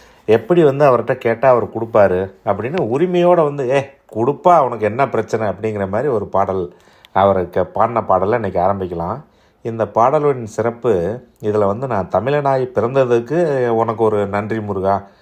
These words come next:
அஹ், அந்த மாதிரி எனக்கு தமிழ் சொல்லி கொடுத்ததுக்கு நன்றி முருகா" அப்படின்னு சொல்லியிருக்காரு. இது நம்ம தமிழ் தெரிஞ்ச எல்லாருமே, அஹ், நமக்கு நம்ம நாமளே எழுதின பாடலா நினச்சிக்கிட்டு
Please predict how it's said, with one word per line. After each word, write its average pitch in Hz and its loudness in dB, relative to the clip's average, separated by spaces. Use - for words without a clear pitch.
அஹ், 98 -2
அந்த 101 -4
மாதிரி 123 2
எனக்கு 110 -2
தமிழ் 120 0
சொல்லி 131 -2
கொடுத்ததுக்கு 135 -2
நன்றி 117 -4
முருகா" 98 -2
அப்படின்னு 110 -2
சொல்லியிருக்காரு. 98 0
இது 101 -2
நம்ம 90 -2
தமிழ் 117 -2
தெரிஞ்ச 120 0
எல்லாருமே, 110 0
அஹ், 92 -2
நமக்கு 120 2
நம்ம 110 0
நாமளே 107 0
எழுதின 127 2
பாடலா 107 2
நினச்சிக்கிட்டு 101 -4